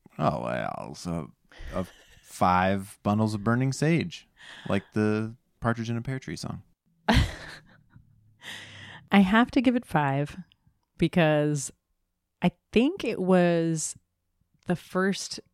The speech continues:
Speaker 2: movie that I felt this scared by.
Speaker 1: Mm-hmm.
Speaker 2: You know? Uh, uh, f-, I mean, for, for the show.
Speaker 1: Right.
Speaker 2: That I thought was really, and, and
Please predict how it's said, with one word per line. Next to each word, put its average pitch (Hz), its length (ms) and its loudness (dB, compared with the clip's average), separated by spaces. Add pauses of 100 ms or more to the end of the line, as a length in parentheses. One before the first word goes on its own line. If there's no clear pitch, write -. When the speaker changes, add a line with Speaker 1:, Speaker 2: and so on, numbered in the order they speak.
(260)
Speaker 2:
movie 160 760 -2 (720)
that 156 520 2 (640)
I 175 80 2
felt 165 420 2 (240)
this 160 300 0
scared - 640 -8
by. - 480 -8 (340)
Speaker 1:
Mm-hmm. 127 360 -2 (400)
Speaker 2:
You 180 100 2
know? 185 380 2 (1120)
Uh, 170 40 2
uh, 170 140 2
f-, - 240 -4
I 165 100 2
mean, 147 220 -2
for, 131 560 -2 (220)
for - 160 -6
the 139 160 -2
show. - 460 -8 (180)
Speaker 1:
Right. 104 420 -2
Speaker 2:
That 160 200 6
I 147 100 4
thought 156 240 4
was 160 180 2
really, 156 680 2 (420)
and, 185 180 4
and 208 420 6